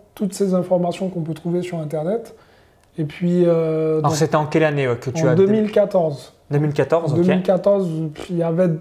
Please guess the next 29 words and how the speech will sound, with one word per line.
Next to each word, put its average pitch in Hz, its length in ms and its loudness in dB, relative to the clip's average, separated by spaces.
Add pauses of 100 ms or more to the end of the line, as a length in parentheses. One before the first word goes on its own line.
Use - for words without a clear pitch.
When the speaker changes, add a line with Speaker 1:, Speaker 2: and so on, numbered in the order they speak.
Speaker 1:
des 175 240 2
infos, 175 380 -2
mais 170 160 -2
c'était 151 240 -10
pas 160 300 -2
comme 165 280 -4
aujourd'hui. 160 540 -4 (420)
Aujourd'hui, 151 280 -6
on 165 100 -4
a 151 80 -6
des 147 180 -4
infos 147 260 -8
de 143 60 -6
partout, 160 440 -2
donc 156 180 -4
c'est - 180 -10
plutôt 151 240 -10
cool. 185 360 -4 (600)
Et, 160 180 2
euh, 156 440 0
ben 160 160 -2
voilà, 175 320 4
donc 143 280 -6 (280)
j'étais 156 320 -4
un 170 140 0
peu 180 260 2
livré 175 340 0
à 170 80 0
moi-même. 165 520 0